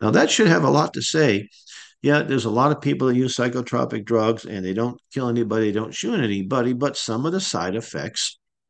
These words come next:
uh, lead to this. And therefore, should we look at the psychotropic drugs? Should we look at the widespread use, especially in schools? What happens, uh, when,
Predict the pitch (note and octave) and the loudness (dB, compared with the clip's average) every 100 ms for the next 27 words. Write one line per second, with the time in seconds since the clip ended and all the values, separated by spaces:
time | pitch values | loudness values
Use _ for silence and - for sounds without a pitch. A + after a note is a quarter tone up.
0 | _ _ _ G#2 G2 G2 A#2 A#3+ - A2 | _ _ _ -4 -2 0 2 0 0 -4
1 | D#2 D#3 - - - G#2+ D#3 C#4 - F#3 | -4 -6 -10 -12 -8 -4 -2 -2 0 2
2 | C#3 C#3 D#3 C#3 C3+ E3 D#3+ B2+ A2+ - | 2 0 -4 -4 0 0 0 -4 -4 -4
3 | G#2+ A2 G2 G2 F#2+ G2 G2 A3 C#3 - | -4 -4 -6 -6 -6 -8 -2 0 0 -2
4 | - A#2+ A2+ C3+ D#3+ C3 G#2 G2 C3 C#3+ | -4 -2 0 0 0 -2 -2 0 0 0
5 | B2 - A#2 G2+ B2 C4 C#4 - - - | -4 -6 -6 -4 -2 0 0 -2 -8 -18
6 | - - - - - A3 B3 - G#2+ G#2 | -20 -8 -4 -4 0 0 2 0 -2 -2
7 | A2+ - _ _ _ - E3 E3 - D4+ | -4 -10 _ _ _ -4 -4 -4 0 4
8 | C4 D#3 F#2 - _ _ _ _ - A2+ | 6 6 2 -8 _ _ _ _ -10 -6
9 | B2+ D3+ D3+ D3 C#3+ A#2 C#3 C3 B2+ B2+ | 0 0 0 -2 -2 -4 0 2 2 2
10 | C3 B2+ | 0 -2